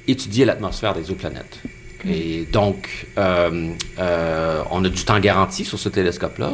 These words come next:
Speaker 1: de par notre contribution co-, au, au télescope. Et, euh, donc, on va pouvoir ainsi observer des systèmes planétaires, euh, notamment les, les toutes nouvelles découvertes qui ont été faites récemment, les planètes qui sont dans la zone dite habitable, la, la, cette fameuse zone où est-ce qu'on peut trouver une planète, on peut t-,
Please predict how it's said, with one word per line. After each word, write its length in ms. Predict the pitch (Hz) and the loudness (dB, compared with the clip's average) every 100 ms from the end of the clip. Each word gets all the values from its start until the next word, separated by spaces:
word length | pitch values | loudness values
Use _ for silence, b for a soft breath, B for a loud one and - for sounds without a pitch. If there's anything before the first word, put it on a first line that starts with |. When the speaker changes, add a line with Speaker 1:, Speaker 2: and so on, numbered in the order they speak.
| 240 | -2
Speaker 1:
de 120 | 92 | -4
par 220 | - 90 | 2 2
notre 140 | 87 82 | 2 -4
contribution 520 | 90 - 82 76 98 | -6 -6 -8 0 0
co-, 100 | 90 | 2
au, 440 | 82 78 78 76 | 0 0 -2 -4
au 20 | 80 | -2
télescope. 480 | 78 71 71 151 160 - B B B B | 0 0 0 -2 -2 -12 B B B B
Et, 320 | 90 98 107 | 4 6 6
euh, 280 | 90 82 80 | 4 2 0
donc, 220 | 78 95 | 0 0
on 40 | 90 | 0
va 100 | 92 | -2
pouvoir 320 | 110 117 98 | 4 4 4
ainsi 280 | 80 - 135 | -2 2 2
observer 440 | 101 - 87 101 | 2 -2 -2 -2
des 100 | 98 | -2
systèmes 240 | - 98 | -2 -2
planétaires, 560 | 92 80 71 85 98 101 | -2 -4 -2 0 2 2
euh, 380 | 85 80 - 76 | -2 -4 -6 -6
notamment 560 | 82 82 87 85 101 101 | -4 -2 0 4 4 4
les, 220 | 85 80 | 0 -4
les 220 | 76 82 | -4 -8
toutes 180 | 76 120 | -4 -2
nouvelles 240 | 98 104 | 2 2
découvertes 340 | 92 92 101 95 | 2 2 2 2
qui 80 | |
ont 40 | 87 | -4
été 120 | 85 | -2
faites 200 | 92 92 87 92 - | 0 0 -2 -6 -6
récemment, 540 | 92 90 78 85 120 B B B B | -4 -2 0 2 2 B B B B
les 60 | |
planètes 380 | 80 90 85 92 | -4 0 0 -2
qui 80 | - | -4
sont 240 | - 87 | -2 -2
dans 80 | 82 | -2
la 140 | 76 76 | -2 -2
zone 200 | 87 82 | -2 -2
dite 180 | 82 | -2
habitable, 440 | 80 76 104 120 120 | -2 0 2 2 4
la, 160 | 78 | 0
la, 160 | 76 82 | -2 -4
cette 200 | - - | -6 -4
fameuse 260 | 82 82 80 | -2 -2 2
zone 240 | 101 98 | 2 2
où 40 | |
est-ce 100 | 85 | 0
qu'on 100 | - | -2
peut 160 | 80 95 | -4 -6
trouver 240 | - 87 | -6 -2
une 60 | 90 | -2
planète, 480 | 82 82 98 98 - B B B | 0 2 0 0 -14 B B B
on 80 | 90 | -4
peut 80 | 90 | -4
t-, 100 | - | -6